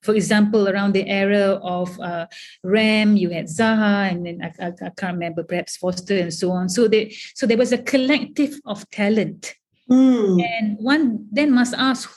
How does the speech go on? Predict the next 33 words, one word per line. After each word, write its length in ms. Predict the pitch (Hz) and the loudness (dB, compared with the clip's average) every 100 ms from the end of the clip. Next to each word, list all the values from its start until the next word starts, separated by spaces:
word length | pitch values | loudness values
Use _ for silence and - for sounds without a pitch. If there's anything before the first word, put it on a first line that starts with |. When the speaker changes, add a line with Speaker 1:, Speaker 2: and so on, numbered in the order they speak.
| - | -10
Speaker 1:
who 220 | 311 339 339 | -2 -2 -2
tutored 600 | - 277 269 285 - - _ _ - | 0 0 2 0 -2 -10 _ _ -4
these 520 | 190 233 240 240 - - - | 0 4 2 0 -6 -12 -2
collective 580 | 220 208 208 214 202 | 2 2 0 -2 -2
talent? 420 | - 190 185 165 - _ _ _ - | -2 -2 -2 -4 -10 _ _ _ -2
They 80 | |
had 160 | 277 190 | 0 2
really 180 | 254 285 | 2 2
good 240 | - 208 | 0 -2
tutors, 480 | - 240 240 269 202 | 0 -2 0 0 0
I 60 | 202 | 0
would, 240 | 185 190 - - - | -2 -6 -14 -18 -14
uh, 200 | - - | -12 -6
then 240 | 190 233 208 | 0 2 2
as 160 | 196 | 2
well. 400 | 208 277 208 165 - - - | 2 2 0 -4 -12 -16 -12
So 160 | - 302 | -2 0
it's, 260 | - 240 | 0 -2
it's 180 | 254 - - - - _ - | -4 -6 -10 -14 -18 _ -16
in 240 | - 262 240 | -2 0 2
order 280 | 294 311 | 4 2
for 300 | 311 262 254 | 2 2 2
a, 240 | 220 220 208 _ _ _ _ _ - | 2 0 -4 _ _ _ _ _ -6
um, 580 | 202 202 202 196 196 - | -2 0 0 -2 -6 -6
to 120 | - 226 | 0 2
replicate 640 | 226 240 311 - 269 - | 2 0 -2 2 0 2
A 220 | 214 208 | 2 2
A, 380 | 196 160 190 208 - _ _ _ _ - | 2 0 -4 -6 -14 _ _ _ _ -4
you 260 | 226 247 | 0 4
need 540 | 247 247 285 302 - - - _ _ _ _ _ _ _ _ - | 4 4 4 2 -2 -6 -20 _ _ _ _ _ _ _ _ -2
not 220 | 254 240 | 0 0
just 280 | 233 208 208 | 0 -2 -4
one 720 | 180 202 214 165 185 277 330 | -2 0 2 2 2 0 -2